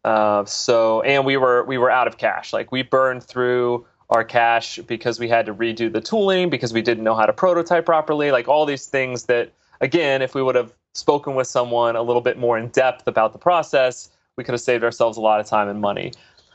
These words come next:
So I remember, um, it was right before, like, the Thanksgiving holiday, and we're driving down to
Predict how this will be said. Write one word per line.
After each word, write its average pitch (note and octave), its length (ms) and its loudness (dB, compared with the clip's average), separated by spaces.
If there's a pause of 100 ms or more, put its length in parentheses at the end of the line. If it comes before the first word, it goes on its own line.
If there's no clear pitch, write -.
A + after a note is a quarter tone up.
(100)
So - 160 2
I D3+ 60 4
remember, F3+ 720 2
um, B2 320 4
it F#2+ 60 -6
was B2 200 -6
right C#3 180 2
before, C3+ 920 -2
like, A#2+ 100 0
the B2 80 -16
Thanksgiving C3 440 -6
holiday, A2 640 2 (400)
and A2 540 2
we're G#2+ 300 4
driving C3 540 0
down A#2 640 0 (240)
to A2 600 -2